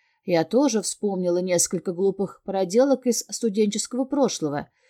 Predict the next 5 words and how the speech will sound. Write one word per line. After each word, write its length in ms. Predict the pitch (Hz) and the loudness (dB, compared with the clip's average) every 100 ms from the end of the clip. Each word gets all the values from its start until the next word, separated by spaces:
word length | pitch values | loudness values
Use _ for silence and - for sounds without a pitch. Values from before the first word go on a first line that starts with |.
| _ _ | _ _
затем 460 | 247 277 370 359 339 | -2 0 2 2 4
рассказала 720 | 285 - 240 214 214 262 269 | 4 2 2 2 2 2 2
о 100 | 214 | 0
надвигающихся 840 | 185 165 160 165 202 - 214 - | 0 0 2 2 2 -2 -4 -4
экзаменах. 680 | 151 147 147 147 147 156 _ | -2 -2 -2 -2 -4 -6 _